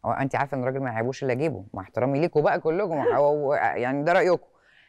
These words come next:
Speaker 1: بس الست بتكبر بسرعة وبتكرمش يا ابني وبتتبهدل، ليه تعمل في نفسك كده؟
Speaker 2: آه، بس دلوقتي في كولاجين وفي
Speaker 1: آه، ما
Speaker 2: البوتوكس
Speaker 1: يسمعوش عنه.
Speaker 2: وفي
Speaker 1: مم.
Speaker 2: شغل كبير جدا، يعني ستات كتير بيعملوه، بيخلي وكأن عقارب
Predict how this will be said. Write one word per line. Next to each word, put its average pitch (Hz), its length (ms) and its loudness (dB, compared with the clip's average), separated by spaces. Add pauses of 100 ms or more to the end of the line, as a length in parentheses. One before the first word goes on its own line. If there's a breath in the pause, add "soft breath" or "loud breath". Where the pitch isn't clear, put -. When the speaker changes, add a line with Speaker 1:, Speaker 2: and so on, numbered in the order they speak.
(160 soft breath)
Speaker 1:
بس 160 260 -6
الست 208 300 -6
بتكبر 170 340 -6
بسرعة 156 400 -8
وبتكرمش 151 680 -8
يا 160 60 -2
ابني 147 180 -4
وبتتبهدل، 135 640 -6
ليه 190 80 -6
تعمل 160 260 -6
في 147 120 -8
نفسك - 300 -10
كده؟ - 140 -12 (300 loud breath)
Speaker 2:
آه، - 20 0
بس 214 140 2
دلوقتي 208 320 -4 (100)
في - 120 -14
كولاجين 175 580 0 (500)
وفي 175 240 -8
Speaker 1:
آه، 175 40 -2
ما 185 60 -4
Speaker 2:
البوتوكس 180 220 4
Speaker 1:
يسمعوش 180 460 2
عنه. 170 480 -2 (280)
Speaker 2:
وفي 190 480 -6
Speaker 1:
مم. 160 380 0
Speaker 2:
شغل 190 640 -2
كبير 196 380 -6
جدا، 180 420 -2
يعني 165 680 -6
ستات 190 400 -4
كتير 226 360 -4
بيعملوه، 190 640 0 (380 soft breath)
بيخلي 240 560 -2
وكأن 220 680 -4
عقارب 214 680 0